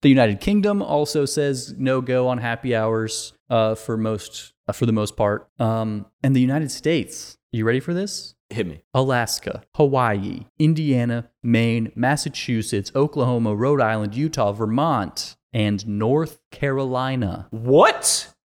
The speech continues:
Speaker 1: do not allow happy hours.
Speaker 2: Have you ever had a happy hour in North Carolina?
Speaker 1: Apparently not.
Speaker 2: <laughs> I feel like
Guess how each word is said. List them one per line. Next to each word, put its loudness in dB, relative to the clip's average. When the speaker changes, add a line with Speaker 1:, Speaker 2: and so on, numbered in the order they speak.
Speaker 1:
do 4
not -2
allow -2
happy -6
hours. -10
Speaker 2:
Have -2
you -4
ever -6
had -6
a -6
happy -6
hour -8
in -14
North -16
Carolina? -14
Speaker 1:
Apparently 0
not. 0
Speaker 2:
<laughs> -20
I 2
feel -6
like 0